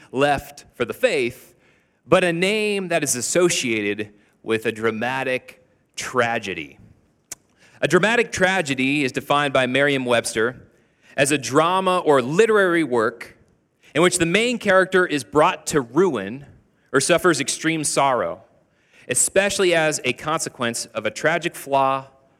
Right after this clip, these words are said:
moral weakness, or an inability to cope with unfavorable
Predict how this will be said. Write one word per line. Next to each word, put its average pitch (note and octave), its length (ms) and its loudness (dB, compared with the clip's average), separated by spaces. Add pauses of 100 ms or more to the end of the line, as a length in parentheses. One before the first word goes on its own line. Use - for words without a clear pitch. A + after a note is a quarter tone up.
(280)
moral F#3 360 4
weakness, C#3 600 -4 (320)
or C#3 120 6
an D3+ 160 2
inability F3+ 680 2
to A2+ 80 -2
cope D3 560 -4 (520)
with C#3 180 0
unfavorable B2+ 1040 -2